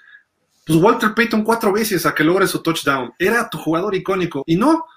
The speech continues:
manda un quarterback sneak con Jim McMahon, y Jim McMahon tampoco tuvo los carac-,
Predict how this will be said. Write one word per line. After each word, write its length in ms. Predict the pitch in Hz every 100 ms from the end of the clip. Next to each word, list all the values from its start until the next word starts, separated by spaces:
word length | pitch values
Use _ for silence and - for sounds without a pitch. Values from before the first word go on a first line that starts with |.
| _
manda 300 | 175 262 269
un 100 | 254
quarterback 380 | 254 240 202 185
sneak 240 | 185 226
con 180 | 226 208
Jim 160 | 185 226
McMahon, 440 | 202 170 196 240
y 80 | -
Jim 180 | 156 226
McMahon 360 | 233 196 214 214
tampoco 420 | 190 220 214 185
tuvo 300 | 226 226 208
los 600 | 165 156 147 - - -
carac-, 400 | 156 160 208 202